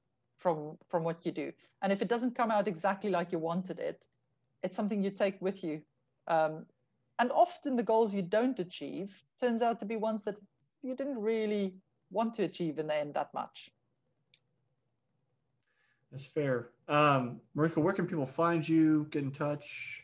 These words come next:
Speaker 2: uh, see what you're doing, you know, if they need help, all that kind of stuff?
Speaker 1: <laughs> Yeah. So you're welcome to either look at the website, sports injury physio dot com, but, um, you can also find me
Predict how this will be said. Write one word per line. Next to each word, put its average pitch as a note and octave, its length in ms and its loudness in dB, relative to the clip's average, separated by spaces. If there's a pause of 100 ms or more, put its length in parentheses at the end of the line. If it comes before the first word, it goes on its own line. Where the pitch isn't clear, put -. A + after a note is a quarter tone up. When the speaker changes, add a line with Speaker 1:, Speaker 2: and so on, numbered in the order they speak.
Speaker 2:
uh, B2 360 2 (200)
see - 160 -8
what E3+ 160 0
you're E3 100 4
doing, E3 600 4 (220)
you C#3 120 -4
know, B2 60 0
if A#2 100 -6
they A#2+ 140 0
need D3 300 2
help, D3+ 380 4 (200)
all C#3 120 -2
that C#3+ 160 2
kind B2+ 140 0
of B3+ 60 0
stuff? - 240 -4
Speaker 1:
<laughs> - 60 -20 (260)
Yeah. A#3+ 180 4 (400)
So A3+ 480 6 (280)
you're G#3+ 180 2
welcome A#3+ 460 4 (120)
to A3 460 0 (100)
either A3 340 6
look G#3 220 0
at - 60 -4
the G#3+ 40 -4
website, G3+ 460 4
sports G3 320 -2
injury G3+ 240 2
physio G3+ 300 2
dot F#3 200 0
com, A3 300 0 (560)
but, F#3 420 6
um, E3+ 460 4
you F3 120 0
can F#3+ 120 -2
also A3 340 4
find G#3 400 2
me G3+ 180 2